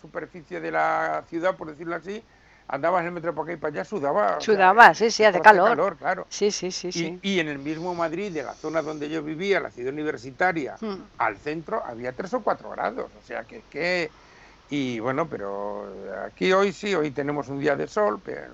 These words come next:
Speaker 1: no sé cómo acabará,
Speaker 2: <laughs>
Speaker 1: porque está haciendo unas temperaturas que no son normales, de altas, eh, está un tiempo así co-, de, de blandura, de lluvia y no sé.
Speaker 2: Bueno,
Speaker 1: No sé.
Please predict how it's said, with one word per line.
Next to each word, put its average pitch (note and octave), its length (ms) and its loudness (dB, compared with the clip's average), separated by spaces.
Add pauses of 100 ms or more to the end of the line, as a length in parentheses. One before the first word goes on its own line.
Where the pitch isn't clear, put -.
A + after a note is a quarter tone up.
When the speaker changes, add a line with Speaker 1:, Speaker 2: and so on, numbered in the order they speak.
(140)
Speaker 1:
no C#3 140 -6
sé C3+ 120 -14
cómo B2 220 -6
acabará, E3 460 0 (420)
Speaker 2:
<laughs> - 720 -10
Speaker 1:
porque B2 220 -10
está D3 160 -6
haciendo C#3+ 240 -10
unas C#3 160 -4
temperaturas B2+ 680 -8
que B2 100 -14
no B2+ 120 -10
son C3+ 180 -10
normales, D#3+ 560 0 (380)
de B2 100 -4
altas, D#3 460 -2 (840)
eh, A#2 460 -18
está - 200 -8
un C3 100 -8
tiempo C3 320 -6
así C#3 200 -6
co-, C3 140 -8
de, A#2+ 200 -4
de B2 140 0
blandura, B2 520 0
de B2 120 -6
lluvia E3 460 -2
y B2+ 180 -10 (380)
no C3 100 -10
sé. B2 160 -18 (400)
Speaker 2:
Bueno, A#3 240 -2 (200)
Speaker 1:
No - 120 -10
sé. - 60 -14